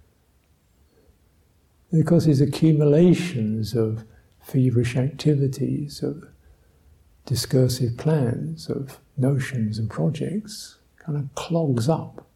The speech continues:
that, that bareness, even though it's still happening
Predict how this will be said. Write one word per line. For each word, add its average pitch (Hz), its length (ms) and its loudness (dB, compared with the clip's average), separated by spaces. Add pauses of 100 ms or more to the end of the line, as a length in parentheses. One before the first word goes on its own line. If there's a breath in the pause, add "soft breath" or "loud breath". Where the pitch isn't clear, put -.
that, 127 260 -6 (160)
that 131 260 -10
bareness, 120 640 -4 (1300)
even 170 180 6
though 123 120 4
it's - 180 -2
still 131 260 2
happening 123 540 -4